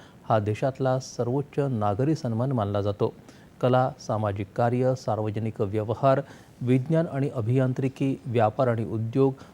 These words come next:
वैद्यक, क्रीडा, प्रशासकीय सेवा अशा विविध वर्गवारीत हे पुरस्कार दिले जातात. यावर्षीच्या प्रजासत्ताक दिनी सरकारनं एकशे एकोणचाळीस जणांना पद्म पुरस्कार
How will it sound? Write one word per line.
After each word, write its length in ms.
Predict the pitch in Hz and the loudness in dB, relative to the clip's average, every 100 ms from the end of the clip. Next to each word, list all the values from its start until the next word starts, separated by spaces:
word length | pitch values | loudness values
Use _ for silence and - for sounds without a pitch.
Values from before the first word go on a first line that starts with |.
| - | -12
वैद्यक, 560 | 143 127 123 120 143 - | 0 2 2 2 0 0
क्रीडा, 500 | 139 - 123 127 131 | -6 -2 0 4 2
प्रशासकीय 680 | 127 113 131 123 127 - 123 | 2 -4 -2 -2 -4 -2 -2
सेवा 340 | - 123 123 131 - - | 0 2 2 0 -10 -8
अशा 240 | - - 202 | -6 0 0
विविध 420 | 165 127 147 175 | 2 0 2 6
वर्गवारीत 680 | 208 190 139 139 135 120 131 | 6 6 2 4 4 4 2
हे 60 | 131 | -2
पुरस्कार 500 | 123 117 110 - 151 | -2 -2 -2 -2 0
दिले 260 | 117 104 | 0 -2
जातात. 340 | 104 107 110 110 - - - - - - - - - - - | 0 0 2 0 -2 -20 -20 -20 -20 -20 -20 -20 -20 -10 2
यावर्षीच्या 720 | 143 196 208 - 180 170 190 | 6 8 8 6 2 2 0
प्रजासत्ताक 800 | 196 143 147 135 143 - 139 135 | 0 -2 -2 -2 -6 -4 -4 0
दिनी 280 | 127 131 165 | 0 0 -2
सरकारनं 520 | 127 117 127 123 131 | -2 0 0 2 0
एकशे 280 | 131 - 117 | -2 -2 -4
एकोणचाळीस 540 | 113 131 127 139 131 | -2 -4 -2 0 0
जणांना 320 | 127 131 127 101 - | 0 2 0 -2 -4
पद्म 240 | 127 117 120 | -4 -2 -4
पुरस्कार 560 | 120 120 120 - 131 | -2 -2 -2 -2 0